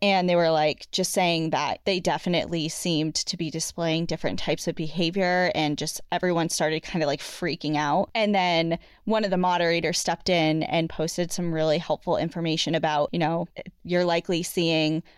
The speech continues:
a mother and its young being protective, like,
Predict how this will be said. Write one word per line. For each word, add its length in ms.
a 80
mother 600
and 180
its 180
young 460
being 180
protective, 540
like, 140